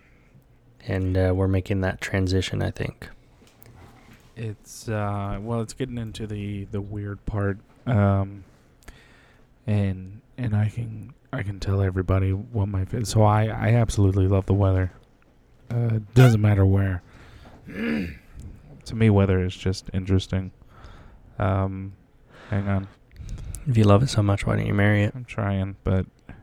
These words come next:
Speaker 2: keeps blowing me off. Um,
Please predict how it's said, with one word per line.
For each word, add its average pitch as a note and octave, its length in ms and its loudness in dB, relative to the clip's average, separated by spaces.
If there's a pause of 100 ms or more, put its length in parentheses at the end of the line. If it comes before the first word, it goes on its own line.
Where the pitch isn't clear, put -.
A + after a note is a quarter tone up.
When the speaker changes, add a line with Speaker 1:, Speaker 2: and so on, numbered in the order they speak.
(2000)
Speaker 2:
keeps - 220 -8
blowing G2+ 360 2
me G2 100 -2
off. G2+ 300 -2 (2000)
Um, G2+ 400 4